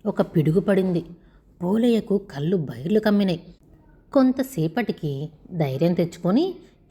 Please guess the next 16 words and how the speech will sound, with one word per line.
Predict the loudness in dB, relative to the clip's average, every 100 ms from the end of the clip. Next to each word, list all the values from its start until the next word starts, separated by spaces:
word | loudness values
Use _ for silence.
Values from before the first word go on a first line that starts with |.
| 0
చుట్టూ | 0 0 0
కలియ | 2 0 0 2 2
చూశాడు. | 2 0 -2 -6 -14 _ -4
వాన | -2 0 0 -2 -4
తగ్గిపోతోంది. | -8 -6 0 0 2 0 -2 -8 -14 _ -20 -4
పోలయ్య | 2 2 4 4
లేచి | 4 2 2 0
ఆ | 0
పిడుగు | 0 -2 0 0
పడిన | 0 2 2
స్థలం | -2 -4 0 2
దగ్గరికి | 0 -2 -6 0 2
వెళ్ళాడు. | 4 2 0 -4 -14 _ _ _ -4
పిడుగుపాటు | 0 0 2 2 2 2
వల్ల | 0 2 0
కాలిపోయిన | -2 -4 -2 0 2 2 4 2